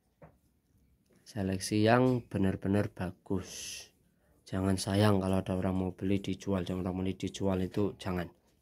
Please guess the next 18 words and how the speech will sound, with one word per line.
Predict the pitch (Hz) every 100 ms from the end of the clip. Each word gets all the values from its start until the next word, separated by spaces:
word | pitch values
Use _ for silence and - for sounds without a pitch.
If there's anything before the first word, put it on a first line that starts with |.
| -
sisakan. | 113 104 98 87 85 - - - - - _ _ -
Karena | 92 92
itu | 92 98
untuk | 95
kelangsungan | - 98 95 - 90 110 127 120 120 - _ _ _ _ _ -
ternak | 104 101 98
kita. | 92 - 92 - - _ _ _ - _ _ _ _ _ _ _ _ _ _ - 110
Induknya | 95 92 98 101
kan | 101 107
lebih | 101 98 98 90 - _ - _
apa, | 113 104 101 92
tambah | - 101 95 95
lama | 95 95 95
tambah | 98 92 92
tua | - 98 98
itu | 95
produktivitasnya | 101 101 - 101 92 90 95 95
berkurang. | 95 - 95 113